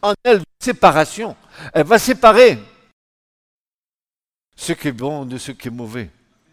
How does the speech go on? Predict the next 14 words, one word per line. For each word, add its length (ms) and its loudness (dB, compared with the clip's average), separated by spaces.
ce 220 -12
qui 220 -10
est 120 -4
pur 480 -12
de 100 -14
ce 140 -16
qui 180 -14
est 100 -8
impur. 440 -18
Ça 140 -4
va 140 -2
être 200 -10
la 180 -4
séparation. 680 -10